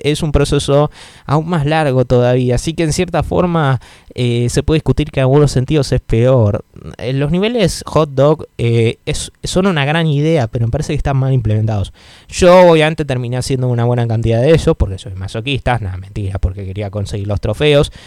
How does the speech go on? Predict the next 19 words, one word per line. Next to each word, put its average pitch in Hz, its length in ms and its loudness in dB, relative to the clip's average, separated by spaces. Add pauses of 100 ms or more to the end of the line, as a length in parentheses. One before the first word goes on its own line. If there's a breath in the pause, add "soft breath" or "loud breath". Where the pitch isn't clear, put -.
(140 loud breath)
Pero 143 140 2
yo 220 80 2
hasta - 180 2
cierto 143 460 2
punto 131 300 2
yo 135 120 -2
ya 120 160 -2
decía, 104 280 -2
"No, 110 260 2
yo - 220 -6
ya 120 100 -4
no 98 120 -2
puedo 95 160 -4
más, 104 400 -4 (100)
yo - 140 -2
ya - 140 -2
no 107 100 -4
puedo 101 180 -4
más". 101 320 -6